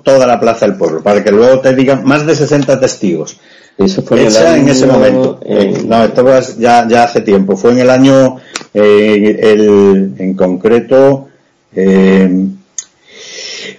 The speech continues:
Speaker 1: el ocho del doce del ochenta. El doce del doce,
Speaker 2: Entonces
Speaker 1: el
Speaker 2: la
Speaker 1: ocho
Speaker 2: oleada del
Speaker 1: del doce del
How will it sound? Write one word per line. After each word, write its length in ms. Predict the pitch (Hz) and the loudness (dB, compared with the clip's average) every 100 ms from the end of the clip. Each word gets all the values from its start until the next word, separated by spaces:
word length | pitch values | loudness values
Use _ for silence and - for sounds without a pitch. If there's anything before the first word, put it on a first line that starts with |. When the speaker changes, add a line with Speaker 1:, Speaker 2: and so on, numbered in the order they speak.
| _ | _
Speaker 1:
el 600 | - 135 135 135 135 135 135 | 0 2 4 4 4 2 0
ocho 300 | 165 - 170 | -4 -2 -2
del 220 | 151 135 | 0 0
doce 320 | 156 185 208 | 0 0 0
del 160 | 180 123 | 0 0
ochenta. 540 | 107 143 113 95 76 67 - - - - - 58 | -2 -2 -4 -6 -10 -10 -16 -20 -20 -20 -20 -10
El 120 | 110 113 | -4 -2
doce 260 | 135 151 | 0 0
del 180 | 139 120 | 0 0
doce, 320 | 127 131 156 160 | -2 -4 -6 -8
Speaker 2:
Entonces 300 | - - 98 | -6 -6 -2
Speaker 1:
el 80 | 120 | 0
Speaker 2:
la 60 | 107 | 0
Speaker 1:
ocho 20 | 104 | 2
Speaker 2:
oleada 260 | 101 113 | 2 2
del 100 | 117 120 | 2 2
Speaker 1:
del 80 | |
doce 220 | 120 - | 0 0
del 100 | 143 | 0